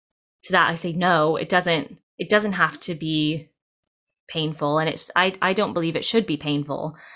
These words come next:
For me personally, like, if I went into a massage knowing that someone was going to recreate pain in my larynx, either the, if that's, like, a familiar pain or,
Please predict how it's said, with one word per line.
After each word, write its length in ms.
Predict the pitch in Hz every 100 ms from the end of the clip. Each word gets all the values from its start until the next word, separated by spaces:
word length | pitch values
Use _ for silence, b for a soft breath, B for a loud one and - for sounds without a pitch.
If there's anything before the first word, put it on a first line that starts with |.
| B B B B _ - -
For 160 | 220
me 260 | 226 240 240
personally, 800 | - 233 240 175 143 143 147 170
like, 240 | 175 170
if 140 | 185 180
I 240 | 190 208
went 300 | 202 190 175
into 220 | 185 175 180
a 40 |
massage 580 | 175 175 190 151 147 165
knowing 300 | 175 175 175
that 140 | -
someone 300 | - 185 185 180
was 140 | 170
going 240 | - 170 165
to 140 | 170
recreate 1000 | 156 185 - - 170 160 143 - - - _ _ _ _ _ -
pain 720 | - 277 208 139 151 196 - b b b b _ _
in 360 | 185 175 170 -
my 160 | 180 175
larynx, 300 | 160 165 165
either 200 | 196 190
the, 140 | 185
if 100 | 185
that's, 240 | - 160 -
like, 140 | 170
a 60 | 165
familiar 500 | - 165 165 180 226
pain 340 | 233 254 262
or, 260 | 202 170